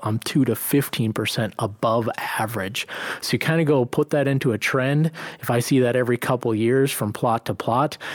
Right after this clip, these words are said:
now I'd say, "Hey, maybe we're trending up." Um, I was listening to a podcast on the way up that said, "Hey, back in the nineteen forties, fifties, sixties,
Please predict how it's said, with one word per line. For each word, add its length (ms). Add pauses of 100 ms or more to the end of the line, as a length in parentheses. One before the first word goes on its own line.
(160)
now 160
I'd 140
say, 260
"Hey, 260
maybe 280
we're 160
trending 500
up." 340 (280)
Um, 180
I 40
was 140
listening 280
to 60
a 60
podcast 600
on 40
the 80
way 200
up 140
that 140
said, 300
"Hey, 160
back 300
in 100
the 100
nineteen 600
forties, 460
fifties, 400
sixties, 640